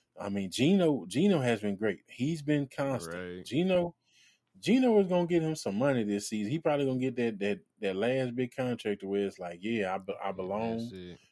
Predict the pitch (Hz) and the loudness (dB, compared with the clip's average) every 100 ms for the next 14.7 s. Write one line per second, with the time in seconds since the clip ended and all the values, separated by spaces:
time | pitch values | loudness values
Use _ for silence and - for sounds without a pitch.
0 | _ 92 90 - - 113 110 117 - 147 | _ -12 -10 -8 -4 -2 0 0 -2 0
1 | 135 135 127 127 131 _ _ _ - 98 | 2 4 2 0 -8 _ _ _ -10 -8
2 | 92 101 98 104 117 113 110 107 107 123 | -6 -6 -4 -4 -4 -2 -2 -2 -4 -4
3 | 160 170 156 117 104 - 104 98 101 98 | -2 0 0 -2 -4 -4 -4 -4 -6 -6
4 | 85 _ _ _ _ _ 92 98 95 87 | -6 _ _ _ _ _ -16 -14 -14 -16
5 | _ _ _ _ _ _ _ _ 98 156 | _ _ _ _ _ _ _ _ 0 0
6 | 147 120 143 110 78 131 127 120 143 113 | 2 0 0 0 0 -2 0 0 2 0
7 | 107 104 95 - 104 92 87 85 _ _ | 0 -2 -2 -4 -6 -4 -8 -12 _ _
8 | - _ _ - - - 90 90 110 117 | -20 _ _ -18 -16 -16 -14 -6 -4 -4
9 | - - 120 117 - 85 85 _ _ _ | -8 -8 -4 -4 -6 -12 -18 _ _ _
10 | _ _ _ _ 110 104 98 95 98 110 | _ _ _ _ -2 -2 -2 -4 -2 -2
11 | 101 90 87 90 - 98 95 95 92 98 | -4 -6 -8 -10 -8 -8 -4 -4 -4 -4
12 | 107 101 90 90 90 90 87 87 90 92 | -4 -4 -8 -10 -10 -10 -12 -12 -12 -14
13 | _ - 92 95 95 - 92 95 98 92 | _ -10 -6 -4 -4 -6 -8 -8 -8 -10
14 | 87 107 101 90 87 90 | -4 -4 -4 -14 -16 -14